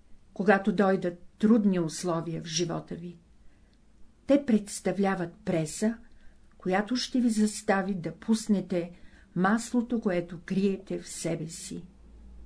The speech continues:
Не може ли всеки от вас да бъде новата Менекша,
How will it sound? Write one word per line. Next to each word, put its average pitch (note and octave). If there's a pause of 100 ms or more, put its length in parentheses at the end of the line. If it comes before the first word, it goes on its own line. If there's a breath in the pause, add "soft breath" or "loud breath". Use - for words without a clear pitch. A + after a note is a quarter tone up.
(440)
Не F#3
може G3+
ли C4
всеки C#4+
от G#3+
вас F#3+ (680 soft breath)
да F#3
бъде G3+
новата G#3+
Менекша, F3+